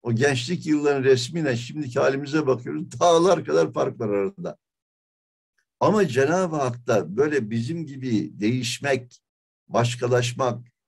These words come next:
halden hale geçmek böyle bir şey söz konusu olamaz ki. Maddi varlıklarız biz. Bizde her şey olur. Topyekün kainat da insan gibi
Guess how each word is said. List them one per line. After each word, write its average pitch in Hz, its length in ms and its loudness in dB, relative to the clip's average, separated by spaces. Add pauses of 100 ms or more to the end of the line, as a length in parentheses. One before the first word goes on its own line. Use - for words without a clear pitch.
(280)
halden 120 480 2
hale 123 340 0
geçmek 120 640 -6
böyle 104 260 2
bir 95 40 -8
şey 104 180 -4
söz 101 300 -6
konusu 98 340 -6
olamaz 226 420 0
ki. - 280 -8 (580)
Maddi 175 640 4
varlıklarız 143 840 2
biz. - 400 -6 (360)
Bizde 113 300 2
her 127 120 6
şey 185 220 2
olur. 208 320 4 (1000)
Topyekün 185 560 2
kainat 165 600 0
da 160 100 2
insan 139 560 -2
gibi 127 300 -8